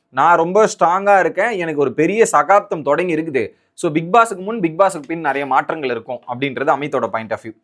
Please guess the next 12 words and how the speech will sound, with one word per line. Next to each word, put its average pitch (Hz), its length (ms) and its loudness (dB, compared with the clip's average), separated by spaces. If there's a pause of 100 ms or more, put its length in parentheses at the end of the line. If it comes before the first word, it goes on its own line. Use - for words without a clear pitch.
(360)
கெமி 247 420 0
அந்த 147 240 -2
மூவி 185 340 0
ரிலீஸ், 160 340 0
ஒரு 120 440 -2
ரெ-, 139 220 2
ஒரு 139 160 2
வில்லியா 190 400 2
பண்றாங்களாம், 143 560 0
ஒரு 127 300 2
வெப் 131 300 -4
சீரிஸா, 170 460 -2